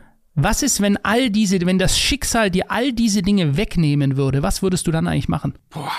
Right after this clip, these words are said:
Speaker 2: also das, die Frage ist auf jeden Fall eine sehr interessante Frage, die ich mir nicht so stelle. Und der Grund, warum ich sie mir nicht so stelle, ist, weil ich denke und fest davon überzeugt bin, dass egal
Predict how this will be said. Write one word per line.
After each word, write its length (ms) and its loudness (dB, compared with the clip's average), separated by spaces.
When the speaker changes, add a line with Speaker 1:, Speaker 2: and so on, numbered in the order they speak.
Speaker 2:
also 280 -6
das, 200 -6
die 100 -6
Frage 460 -4
ist 140 -4
auf 120 -8
jeden 140 -4
Fall 140 -8
eine 180 -2
sehr 340 -2
interessante 560 -4
Frage, 680 -4
die 60 -2
ich 120 -4
mir 460 -2
nicht 420 -2
so 360 -2
stelle. 560 -2
Und 160 -6
der 80 0
Grund, 260 -2
warum 220 -2
ich 80 -4
sie 120 -2
mir 100 0
nicht 180 -2
so 80 -4
stelle, 300 -2
ist, 160 -4
weil 80 -2
ich 160 -8
denke 320 -2
und 100 -4
fest 240 -4
davon 160 -4
überzeugt 480 -6
bin, 280 -4
dass 180 -4
egal 560 -4